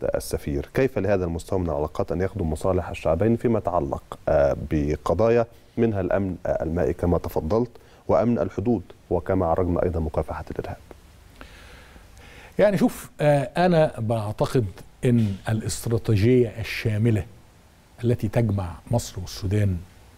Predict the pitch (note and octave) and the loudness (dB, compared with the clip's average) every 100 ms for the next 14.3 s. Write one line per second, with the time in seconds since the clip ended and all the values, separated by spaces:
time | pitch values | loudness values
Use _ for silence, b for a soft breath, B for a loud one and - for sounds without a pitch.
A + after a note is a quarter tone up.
0 | - - B2 B2 A2 G#2+ - - - b | -20 -2 2 2 2 -4 -12 -20 -20 b
1 | b b b - G2+ F2+ - - G2+ F2 | b b b -8 -6 -4 -4 -2 -4 -4
2 | - - - - - - - G2+ G2 F#2+ | -14 -20 -20 -20 -20 -18 -10 -6 -4 -6
3 | F2+ F2 F2 E2 F2+ F2+ - C3 C#3 A#2 | -6 -8 -8 -10 -12 -10 0 2 2 0
4 | B2+ - - _ _ _ _ _ _ _ | -4 -6 -18 _ _ _ _ _ _ _
5 | - B2 A#2+ B2+ B2 C3+ C3+ - C3 G2 | -6 0 2 2 2 2 2 -2 -6 -8
6 | F2 D#2+ - F2 - - - G2 D#2+ F2+ | -14 -16 -18 -20 -20 -20 -12 -6 -6 -8
7 | - - A#2+ G#2+ B2+ - A#2+ B2+ A2+ G2+ | -18 -10 -2 2 2 2 2 2 2 -2
8 | - B2 F#2+ G#2 A#2 G#2 - - G#2+ - | -2 -2 0 0 0 -2 -10 -6 -6 -2
9 | G2+ G#2+ A2+ G2+ F2+ F#2 G2+ G2+ A2 G#2+ | 0 2 2 0 -4 -2 0 2 4 4
10 | G#2 - - - - - B B B B | 0 -4 -16 -20 -20 -20 B B B B
11 | - - G#2+ B2 B2+ A#2+ - - - _ | -16 -2 2 4 4 2 -2 -16 -20 _
12 | _ - A#2+ G#2+ D3 C3+ B2 G#2 C3 B2 | _ -6 -2 4 4 4 2 0 -4 -4
13 | - C#3+ A#2+ A2+ - A#2+ - G#2+ G#2 - | 0 0 0 -2 -4 -6 -2 -2 -2 0
14 | A#2+ A2+ G2+ | 4 4 2